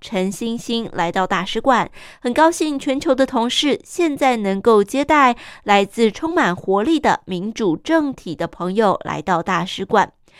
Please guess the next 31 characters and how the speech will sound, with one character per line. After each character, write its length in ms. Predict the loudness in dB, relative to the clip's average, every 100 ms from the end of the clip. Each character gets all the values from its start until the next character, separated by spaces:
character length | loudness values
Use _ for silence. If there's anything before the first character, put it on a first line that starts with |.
| -20 -20 -4
文 180 | 0 4
章 200 | 4 4
的 180 | 2
最 200 | 4 2
后 260 | 2 0 0
还 240 | 0 -4
注 180 | -2 -4
记 220 | -4 0
了 200 | 2 2
感 220 | 0 -4 -4
谢 180 | -6
台 200 | -4 -4
湾 280 | 0 0 0
驻 240 | -4 -2 -2
荷 200 | 0 0
兰 220 | 0 0
代 200 | -2 0
表 240 | 0 -2
处 160 | -4 -2
的 120 | 0
友 200 | 0 -2
谊， 380 | -4 -8 -6 -8 -10 -20 _
附 200 | -2 0
上 280 | 2 0 -2
三 340 | -2 -2 0
张 260 | 2 2 2
会 240 | -2 -4
面 240 | -4 -4 -4
的 120 | -2
照 200 | 0 0
片， 400 | 0 -2 0